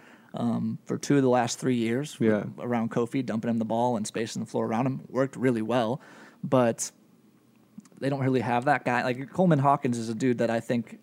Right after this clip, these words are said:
Speaker 1: they expect to take a big jump this year. Not
Speaker 2: Yeah.
Speaker 1: as necessarily a dude that I'm gonna toss the ball to ten,
Speaker 2: Yeah.
Speaker 1: fifteen times a game and say, "Okay, just post up and get something."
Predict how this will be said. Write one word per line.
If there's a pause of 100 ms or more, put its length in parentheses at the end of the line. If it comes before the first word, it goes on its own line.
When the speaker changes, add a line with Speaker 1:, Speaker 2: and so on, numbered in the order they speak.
Speaker 1:
they
expect
to
take
a
big
jump
this
year. (480)
Not
Speaker 2:
Yeah.
Speaker 1:
as
necessarily
a
dude
that
I'm
gonna
toss
the
ball
to
ten,
Speaker 2:
Yeah.
Speaker 1:
fifteen
times
a
game
and
say,
"Okay,
just
post
up
and
get
something."